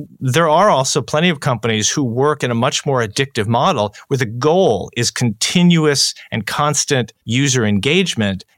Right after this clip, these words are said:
and where their metric of success is we take this massive data store of videos, music, text, whatever,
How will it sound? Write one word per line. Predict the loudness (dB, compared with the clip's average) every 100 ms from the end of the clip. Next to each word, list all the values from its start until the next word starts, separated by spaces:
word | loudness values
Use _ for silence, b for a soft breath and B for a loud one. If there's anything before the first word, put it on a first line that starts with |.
| -4
and | -2 -2 0
where | -2
their | 0 0
metric | 0 0 -2 -4 -4
of | -4
success | -2 -2 0 2 0 -2
is | -4 -4
we | -4
take | -4 -4
this | -4 -2
massive | -2 -2 -4 -4
data | -2 0 0
store | 0 0 0 -2 -2
of | -2 -4 -8
videos, | -4 -2 0 0 0 -2 -6 -4
music, | -2 0 -2 -4 -6 -10
text, | -4 -4 -4 -8 -6
whatever, | -2 2 2 0 -4